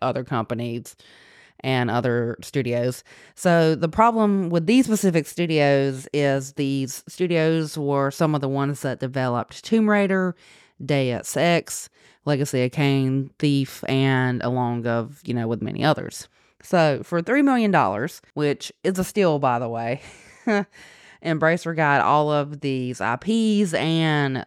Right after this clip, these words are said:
the workforce that made these I Ps. So many gamers were actually super excited about this because they thought, you know, under Embracer, these games would be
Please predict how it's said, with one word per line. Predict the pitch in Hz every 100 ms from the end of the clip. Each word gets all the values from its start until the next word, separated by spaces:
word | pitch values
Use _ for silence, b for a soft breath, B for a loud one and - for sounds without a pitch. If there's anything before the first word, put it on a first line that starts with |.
| -
the | 131
workforce | 139 180 208 185 - 170 151 143 143 -
that | - 127 -
made | 143 131 113
these | 104 107
I | 101 85
Ps. | 110 107 117 - b b b b
So | - 147 135
many | 123 165 180 175
gamers | 160 160 160 151 143
were | 139
actually | 127 143 123 104
super | - - 73
excited | - - 339 359
about | 320 277 233
this | 240 240 - B B B B
because | 196 196 175 175
they | 170 170
thought, | 165 156 151 147
you | 160
know, | 156 139 131 -
under | 226 269 247
Embracer, | 196 196 175 170 175 - 160 147 147 B B B
these | - 147 139 143
games | 156 147 143 143 143 131 143
would | 139 135
be | 139 127 127 127